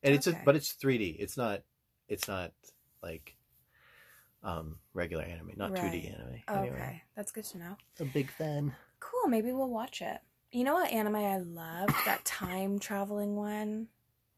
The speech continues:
Speaker 2: Um, the one where she has to, like, race back in time and not get hit by that train.
Speaker 1: Oh, yeah,
Speaker 2: That
Speaker 1: yeah.
Speaker 2: one was
Speaker 1: Man,
Speaker 2: so
Speaker 1: I can't remember
Speaker 2: good.
Speaker 1: what that's called, but that was great.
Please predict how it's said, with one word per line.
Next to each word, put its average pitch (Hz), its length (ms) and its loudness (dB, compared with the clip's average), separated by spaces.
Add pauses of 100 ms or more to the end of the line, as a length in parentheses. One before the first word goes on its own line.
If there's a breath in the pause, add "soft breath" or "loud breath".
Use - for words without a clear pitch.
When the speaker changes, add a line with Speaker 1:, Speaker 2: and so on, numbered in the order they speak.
(840)
Speaker 2:
Um, 190 560 -6 (680)
the 214 80 -8
one 190 220 -4
where 185 140 -4
she - 180 -8
has 185 160 -4
to, 185 60 -6
like, 175 140 -10
race 175 180 -6
back 175 240 -10
in 180 60 -12
time 170 280 -10
and 175 80 -8
not 170 160 -10
get - 120 -16
hit - 160 -20
by 175 120 -8
that 175 160 -12
train. - 240 -4
Speaker 1:
Oh, 160 220 10
yeah, 170 400 6
Speaker 2:
That 131 40 0
Speaker 1:
yeah. 147 160 0
Speaker 2:
one 240 120 -4
was - 100 -2
Speaker 1:
Man, - 100 0
Speaker 2:
so - 80 -2
Speaker 1:
I 233 80 -2
can't - 220 -2
remember 104 240 -2
Speaker 2:
good. 98 60 -2
Speaker 1:
what 98 160 0
that's 95 180 -4
called, 101 340 2
but 98 100 -6
that 98 100 2
was 95 140 -4
great. - 300 -6